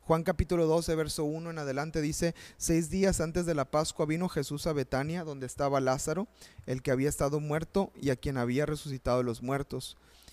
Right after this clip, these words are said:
Hicieron allí una cena, Marta servía y Lázaro era uno de los que estaban sentados a la mesa con él". Hace,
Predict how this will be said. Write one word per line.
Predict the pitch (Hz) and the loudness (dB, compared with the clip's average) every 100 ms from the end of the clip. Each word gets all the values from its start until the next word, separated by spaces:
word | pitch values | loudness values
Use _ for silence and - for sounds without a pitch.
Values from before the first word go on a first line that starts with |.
| _ - | _ -4
Hicieron | 131 175 185 | 0 2 4
allí | 175 170 | 4 4
una | 180 185 180 | 4 4 4
cena, | - 160 185 240 - - - - | 4 4 4 0 -4 -20 -20 -14
Marta | 123 151 165 190 | -2 2 4 2
servía | 170 156 131 143 156 165 165 - - _ - | 0 0 2 4 4 4 0 -10 -20 _ -4
y | 139 | 2
Lázaro | 165 185 202 156 147 | 4 4 4 2 2
era | 160 | 2
uno | 170 170 | 2 2
de | |
los | 160 - | 2 0
que | 147 | -2
estaban | - 139 151 | 2 2 0
sentados | 151 135 127 127 131 147 - - | -2 -4 0 4 4 4 -2 -4
a | 127 | -2
la | 117 | 0
mesa | 117 120 - 120 113 - _ - | 0 -2 -2 -4 -4 -12 _ -12
con | - 117 | -6 -4
él". | 110 | -4
Hace, | 123 147 165 139 | -4 -2 -4 -4